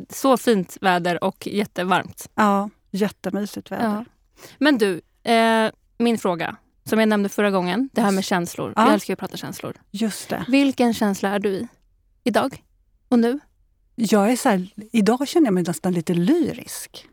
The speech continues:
Speaker 1: Mhm.
Speaker 2: Ja, men det känns så här... Nej men, vårlyrisk.
Speaker 1: Ja. Fågelkvitter,
Speaker 2: Ja, men,
Speaker 1: värme, lite
Speaker 2: ja,
Speaker 1: sol.
Speaker 2: men jag känner mig,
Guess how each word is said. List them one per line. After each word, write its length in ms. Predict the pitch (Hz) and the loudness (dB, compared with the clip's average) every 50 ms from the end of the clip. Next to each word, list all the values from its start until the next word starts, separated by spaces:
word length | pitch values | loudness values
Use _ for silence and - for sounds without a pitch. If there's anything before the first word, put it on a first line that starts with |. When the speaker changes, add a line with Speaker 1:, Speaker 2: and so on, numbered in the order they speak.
| _ _ _ | _ _ _
Speaker 1:
Mhm. 920 | 254 226 196 190 233 294 392 453 480 466 440 359 262 240 208 196 - 302 - - _ _ _ | 0 0 2 2 4 4 4 2 0 0 0 2 2 2 0 -4 -8 -14 -16 -18 _ _ _
Speaker 2:
Ja, 80 | 214 214 | 0 2
men 140 | 226 233 | 2 4
det 100 | 233 254 | 2 2
känns 280 | - - 269 254 247 - | 2 2 2 2 2 2
så 60 | - 226 | 0 0
här... 340 | 220 220 220 214 214 214 - _ _ _ _ _ _ _ _ _ _ _ | 2 2 2 2 0 -2 -4 _ _ _ _ _ _ _ _ _ _ _
Nej 200 | - 254 277 277 | 2 4 6 6
men, 280 | 277 277 277 277 277 - - - - - - 214 - - _ _ _ 226 214 202 208 214 269 339 339 311 240 208 196 190 | 6 4 4 4 2 0 -4 -10 -16 -16 -16 -16 -20 -20 _ _ _ -4 -2 -2 -2 2 2 4 4 4 4 2 2 0
vårlyrisk. 1300 | 190 185 185 214 220 220 208 226 254 330 349 330 - 214 185 - 190 190 - - - - - - - - - _ _ _ _ _ _ _ _ _ _ | 0 -2 -4 -6 -2 0 2 4 6 4 4 2 2 -2 -4 -4 -6 -10 -10 -12 -14 -14 -14 -16 -16 -16 -20 _ _ _ _ _ _ _ _ _ _
Speaker 1:
Ja. 580 | - 247 254 254 269 277 262 233 214 233 - - - _ _ _ _ _ _ _ _ _ _ _ 285 277 | 0 0 2 2 2 2 2 0 -2 -4 -8 -12 -16 _ _ _ _ _ _ _ _ _ _ _ -8 -2
Fågelkvitter, 1120 | 269 262 254 240 214 233 233 214 - - 240 254 240 - _ _ _ _ - 226 226 226 226 | 2 2 4 4 2 0 0 -2 -4 -4 -4 -4 -4 -6 _ _ _ _ 0 2 2 4 6
Speaker 2:
Ja, 120 | 302 320 | 6 6
men, 80 | 339 370 | 8 6
Speaker 1:
värme, 520 | 381 - 247 233 220 220 220 220 220 226 | 6 6 4 4 2 0 0 0 0 2
lite 240 | 247 269 311 339 381 | 4 4 4 4 4
Speaker 2:
ja, 300 | 440 440 427 403 381 - | 2 0 0 2 2 4
Speaker 1:
sol. 80 | 381 381 | 4 4
Speaker 2:
men 80 | 381 | 4
jag 120 | 370 370 - | 4 2 2
känner 260 | - 370 370 370 370 | 2 2 4 4 4
mig, 360 | 349 370 330 247 254 247 233 | 2 2 0 -2 -6 -10 -14